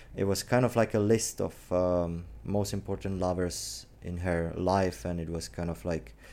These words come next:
a work where she, through doing this work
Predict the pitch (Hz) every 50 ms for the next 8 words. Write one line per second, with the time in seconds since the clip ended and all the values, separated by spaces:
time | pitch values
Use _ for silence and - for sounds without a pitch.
0 | - - - - - - - - - - - - - - 123 127 127 131 147 156
1 | 151 151 147 147 - - - - - - - - - 107 110 117 113 113 110 110
2 | 107 104 - - - - 110 107 107 104 104 104 101 101 101 98 95 92 - -
3 | - - - - - - - - - - - - - - - - 135 147 175 165
4 | 131 127 127 123 123 120 113 107 101 98 101 107 127 123 98 90 90 -